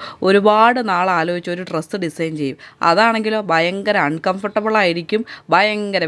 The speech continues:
വിമർശനവും നേരിടും. എനിക്ക് ഏറ്റവും കൂടുതൽ ചിരി വന്നത് ഇത് കണ്ടപ്പോഴാണ്. ആ ലാറ്റക്സ് ഡ്രസ്സിനുള്ളിലേക്ക് ഈ മൂന്നാല് പേര് കൂടിയിട്ട് ആ ബോഡീനെ സ്ക്വീസ് ചെയ്ത് കയറ്റുവാണ്.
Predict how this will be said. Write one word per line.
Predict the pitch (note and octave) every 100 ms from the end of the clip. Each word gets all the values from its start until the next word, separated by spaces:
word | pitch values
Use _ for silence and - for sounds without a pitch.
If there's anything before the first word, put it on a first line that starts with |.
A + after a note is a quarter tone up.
| D#3+
വിമർശനവും | D#3+ F3+ G3 G3 F#3
നേരിടും. | D3 B2+ - _ - F#3
എനിക്ക് | G#3+ A3+ G3+
ഏറ്റവും | F#3+ - B3 B3
കൂടുതൽ | A3+ G#3+ G#3
ചിരി | F#3 F#3+
വന്നത് | F#3+ G3 F#3+ F#3
ഇത് | D#3 F#3+
കണ്ടപ്പോഴാണ്. | F#3 E3+ E3 D#3 C#3+ - - - F3
ആ | A3+ A3+
ലാറ്റക്സ് | F#3 F3+ G#3+ G#3+ -
ഡ്രസ്സിനുള്ളിലേക്ക് | F#3+ F#3+ G#3 G3+ F3 E3+ F3 E3 F#3 F#3+
ഈ | F3+ G3+
മൂന്നാല് | F3 F3 F#3+ G3+ A3+ A3+
പേര് | F3+ F3 G3
കൂടിയിട്ട് | F3 E3 E3+ F3+ E3 E3
ആ | F#3+ F3
ബോഡീനെ | D#3 E3+ F#3+ E3+ F#3
സ്ക്വീസ് | - F#3 F3+ G3+ G#3+ A#3+
ചെയ്ത് | F#3 F#3+
കയറ്റുവാണ്. | F3+ D#3 F#3